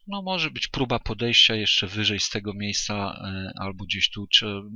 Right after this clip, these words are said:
trzeba by poprawić sobie po prostu, jeżeli macie tam porysowane te wsparcie, opory, ponieważ to tutaj nie, nie grzeszy precyzją, <laughs> przyznaję,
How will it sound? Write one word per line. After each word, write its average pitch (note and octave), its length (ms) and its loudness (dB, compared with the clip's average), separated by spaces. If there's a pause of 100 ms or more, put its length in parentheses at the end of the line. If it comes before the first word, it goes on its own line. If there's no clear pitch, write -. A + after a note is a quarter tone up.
(920)
trzeba A2+ 200 2
by G2 100 -2
poprawić G2 460 -2
sobie F#2+ 260 -4
po - 140 -12
prostu, - 360 -6
jeżeli F2+ 280 -4
macie F2+ 280 -2
tam F#2 180 -8
porysowane F#2 480 -6
te - 100 -16
wsparcie, - 440 -6
opory, F#2+ 300 -8 (560)
ponieważ G2+ 440 2
to F3 140 4
tutaj A2+ 520 0
nie, A2+ 200 -4
nie A2+ 140 -4
grzeszy G#2+ 420 6
precyzją, G2 540 0 (140)
<laughs> A2+ 380 -4
przyznaję, G#2 500 2